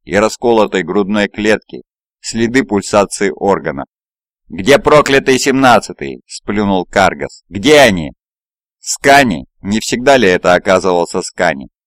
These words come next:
произнёс вслух то, что было у них на уме. "Предательство! Они бросили нас умирать во имя какой-нибудь великой и священной шутки.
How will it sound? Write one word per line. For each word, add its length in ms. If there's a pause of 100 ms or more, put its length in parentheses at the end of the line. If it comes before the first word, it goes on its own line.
(460)
произнёс 540
вслух 360
то, 160
что 220
было 400
у 120
них 220
на 160
уме. 320 (540)
"Предательство! 880 (380)
Они 280
бросили 480
нас 260
умирать 440 (100)
во 200
имя 260
какой-нибудь 800
великой 540
и 180
священной 640
шутки. 500